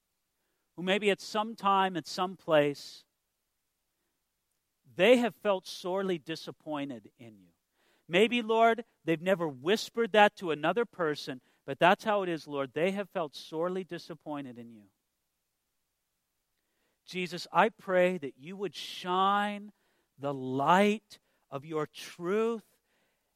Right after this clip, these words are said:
and the beauty of who you really are upon those hearts, upon those minds,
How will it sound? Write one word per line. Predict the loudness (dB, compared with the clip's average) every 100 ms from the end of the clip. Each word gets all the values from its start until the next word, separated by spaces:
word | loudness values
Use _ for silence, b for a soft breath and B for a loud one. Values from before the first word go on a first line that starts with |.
| _ _ -2
and | 0
the | 0 -2
beauty | -4 -4 -2 0 0 2 2
of | 0 -2
who | -4
you | -6 -10 -12
really | -4 2 8 8 6 4
are | 6 10 10 10 8 2
upon | -6 4 6 6
those | 2 0 0
hearts, | 0 4 6 4 -4 -14
upon | -8 2 2 2
those | -2 -4 -2
minds, | 4 6 6 4 -4